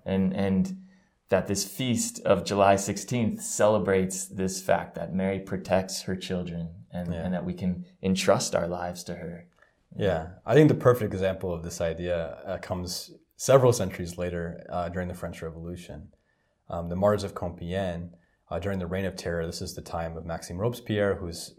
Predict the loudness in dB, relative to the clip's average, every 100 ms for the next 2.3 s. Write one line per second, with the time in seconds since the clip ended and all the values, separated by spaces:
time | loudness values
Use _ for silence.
0 | -12 -4 -2 -2 -2 -4 -6 -10 -10 -10
1 | -6 -6 -6 -12 _ _ _ _ _ -6
2 | -6 -6 -12